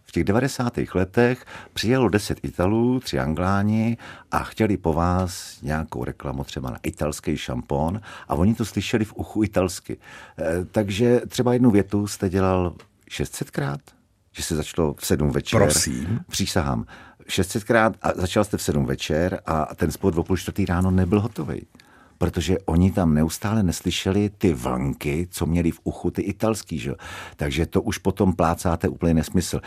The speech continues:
Speaker 1: Já jsem zastánce toho, že první, druhá je nejlepší a pak už to jde všechno do kopru, pak už člověk vymýšlí intonace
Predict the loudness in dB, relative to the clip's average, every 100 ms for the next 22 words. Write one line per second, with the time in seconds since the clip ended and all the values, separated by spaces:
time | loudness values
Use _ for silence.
0 | -4 -2 0 0 0 2 4 2 2 4
1 | 6 4 2 4 4 4 4 4 4 4
2 | 4 4 2 0 0 -2 -8 -20 -20 -10
3 | 0 2 2 0 -2 -2 -2 2 2 2
4 | 2 2 2 0 -2 -2 -2 0 2 4
5 | 4 4 2 0 2 2 2 2 2 4